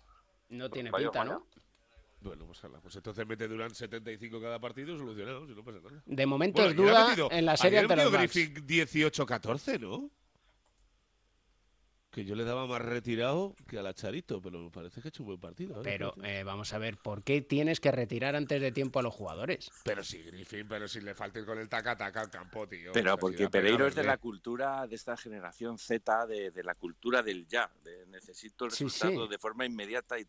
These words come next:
Speaker 4: todo lo que no sea, eh, el
Speaker 3: Sí, sí,
Speaker 4: resultado
Speaker 3: sí.
Speaker 4: de la hora no me vale, ¿no? A
Speaker 2: Entonces no
Speaker 4: veces
Speaker 2: podemos
Speaker 4: Pereiro
Speaker 2: preguntar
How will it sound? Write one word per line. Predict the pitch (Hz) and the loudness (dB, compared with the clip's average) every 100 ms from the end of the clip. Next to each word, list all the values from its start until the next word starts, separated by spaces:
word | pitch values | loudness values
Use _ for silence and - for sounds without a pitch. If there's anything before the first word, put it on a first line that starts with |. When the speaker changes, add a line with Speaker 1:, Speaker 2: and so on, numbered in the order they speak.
| - | -8
Speaker 4:
todo | 110 | -6
lo | 120 | -4
que | 107 | -6
no | 110 | -10
sea, | - 107 110 107 104 95 92 _ _ _ - _ | -8 -6 -2 -2 -2 -4 -6 _ _ _ -20 _
eh, | - 92 | -10 -6
el | 92 | -4
Speaker 3:
Sí, | |
sí, | 101 | -6
Speaker 4:
resultado | 104 98 95 110 113 113 107 | -6 -2 2 2 4 2 2
Speaker 3:
sí. | 104 | 0
Speaker 4:
de | 101 | 2
la | 101 104 | 4 4
hora | 120 123 | 2 -2
no | 113 | -4
me | 98 | -6
vale, | 76 123 - - | -2 -2 -4 -16
¿no? | 101 107 87 | -14 -12 -12
A | 82 | 6
Speaker 2:
Entonces | 131 147 | 10 12
no | 156 | 12
Speaker 4:
veces | 151 | 10
Speaker 2:
podemos | 151 160 | 8 8
Speaker 4:
Pereiro | |
Speaker 2:
preguntar | 151 147 147 | 4 4 4